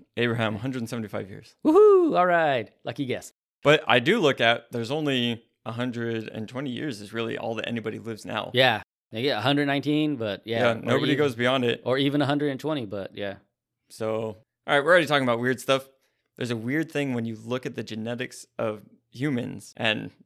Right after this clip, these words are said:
Speaker 1: I'm not sure how conspiracy this is. I've kind of trekked on it a few times, but that it looks like something is, like, on our D N A or, like, in our bodies that is a life cap. Like, it stops us from going beyond a hundred twenty years.
Speaker 2: Really?
Speaker 1: Yeah.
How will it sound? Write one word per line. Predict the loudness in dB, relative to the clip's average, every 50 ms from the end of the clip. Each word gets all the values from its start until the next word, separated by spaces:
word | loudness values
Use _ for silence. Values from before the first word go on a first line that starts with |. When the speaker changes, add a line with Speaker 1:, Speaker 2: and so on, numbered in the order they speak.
| _ -12
Speaker 1:
I'm | -10 -8 -6
not | -6 -6 -6
sure | -4 -4
how | -4 -2 -4 -4
conspiracy | -4 -8 -12 -8 -6 -4 -4 -4 -4 -6
this | -6 -6 -6
is. | -6 -6 -8 -8 -10
I've | -12 -8
kind | -6 -6 -6 -6
of | -6 -8
trekked | -4 0 0 0 0 0
on | -2 -2 -2
it | -2 -4
a | -6
few | -6 -6 -6
times, | -6 -6 -6 -8 -8 -8
but | -8 -8 -4
that | -4 -2
it | -2 -4 -4
looks | -4 -8 -6 -4
like | -6 -6 -6 -6
something | -8 -6 -6 -6 -6 -6 -6 -6 -6 -6
is, | -6 -6 -6 -6 -6 -6
like, | -6 -6 -6 -10 _ _ _ -8
on | -4 -2 0 0 0 0 -2 -4 -6 -8 _ _ _ _ _ _ _ _ _ _ _ _ _ _
our | -2 0 0 0 0
D | -2 -2 -2 0 0
N | 0 -2 -2
A | -2 -2 -2 -2 -2 -4
or, | -6 -6 -6
like, | -6 -6 -6 -8 -6
in | -4 -2 -2
our | -2 -2
bodies | -2 -2 -2 -2 -2 -6 -10 -8 -6
that | -4 -4 -4 -6 -10 _ _
is | -2 0 0 0
a | 0 -2
life | 0 0 0 0 -2 -10
cap. | -14 -14 -14 -14 _ -20 _ _ _ -8
Like, | -6 -4 -4
it | -6 -6 _ -16
stops | -14 -14 -12 -12 -8 -6 -4 -4 -4 -4 -6 -8
us | -10 -10 -10
from | -10 -10 -8 -6
going | -6 -6 -6 -6 -6
beyond | -8 -8 -8 -10 -10
a |
hundred | -10 -12 -12 -12 -14 -14
twenty | -14 -14 -14 -12
years. | -12 -12 -14 -16 -20 -20 _ _
Speaker 2:
Really? | -4 0 0 2 2 0 -2 -4
Speaker 1:
Yeah. | 0 4 6 6 6 4